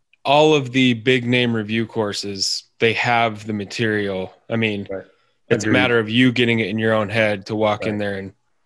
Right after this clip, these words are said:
Speaker 1: pass the
Speaker 2: Right.
Speaker 1: exam. So, so when you started, you just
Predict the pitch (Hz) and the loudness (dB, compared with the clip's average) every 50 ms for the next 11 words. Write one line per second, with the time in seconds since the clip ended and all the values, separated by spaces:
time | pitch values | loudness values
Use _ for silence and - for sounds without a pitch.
0 | _ _ - 117 107 107 98 92 87 98 101 98 92 104 107 101 98 95 95 - | _ _ -2 0 0 0 0 -2 -4 -6 -8 -8 -6 -6 -6 -6 -6 -6 -4 -4
1 | - 107 98 98 95 - _ _ _ - - - 147 139 135 131 135 135 139 151 | -4 -4 -4 -6 -8 -10 _ _ _ -4 0 2 2 4 4 4 6 6 6 4
2 | 156 143 - - - 151 147 143 139 127 120 117 113 120 127 - - _ _ _ | 4 4 2 2 4 4 4 4 4 4 4 2 2 0 -4 -10 -14 _ _ _
3 | _ - 117 120 113 113 110 - - - _ | _ -2 -2 0 0 0 -2 -2 -2 -4 _